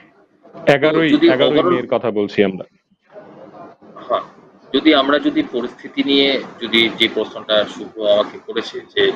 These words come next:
Speaker 2: রাজ্যবাসীকে সিচুয়েশনটা কি জানানো দরকার, সিচুয়েশনটা definitely যদি এই trend চলে থাকে, কারণ আমরা যখন একটা scientific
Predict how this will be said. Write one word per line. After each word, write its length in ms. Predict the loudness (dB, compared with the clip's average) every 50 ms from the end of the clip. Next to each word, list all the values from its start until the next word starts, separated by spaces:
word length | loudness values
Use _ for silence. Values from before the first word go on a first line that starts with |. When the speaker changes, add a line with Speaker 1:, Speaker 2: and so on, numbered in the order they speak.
| -4 -8 -20 _ _ _ _ _ 0 0
Speaker 2:
রাজ্যবাসীকে 800 | 0 0 -2 -2 -2 -4 -4 -6 -4 0 2 4 6 4 4 2 -4 -14 -18 -20 -20 -20 -20
সিচুয়েশনটা 640 | -20 -20 -18 _ -4 -2 -2 -2 -4 -6 -4 -4 -4
কি 340 | -4 -4 -6 -8 -6 -6 -6 -8 -12 -6 -4
জানানো 260 | -2 0 0 -2 -2
দরকার, 640 | -6 -10 -14 -16 -16 -16 -18 -14 -12 -12 -10 -10 -12 -14 -18 _ -18 -16 -16 -14 -14 -16 -18 -2 _
সিচুয়েশনটা 600 | 2 2 4 2 2 2 0 -2 -2 0 0 0 2 2
definitely 560 | -2 -4 -4 -2 -2 -2 -2 -2 -6 -10 -12 -12 -14 -16 -14 -10 -8
যদি 300 | -4 0 2 2 2 2
এই 200 | 0 0 -2 -2
trend 360 | -4 -4 -2 -2 -2 -2 -6 -8 -8 -2
চলে 180 | 0 0 0
থাকে, 300 | 0 -2 -8 -14 -16 -20 -20 _ _ -12
কারণ 160 | -12 -10 -8
আমরা 340 | -4 -4 -2 0 2 2 2
যখন 360 | 0 -2 -4 -4 -4 -4 -4
একটা 180 | -4 -4 -4 -6
scientific 540 | -4 -2 -4 -2 -2 -4 -6 -4 -6 -8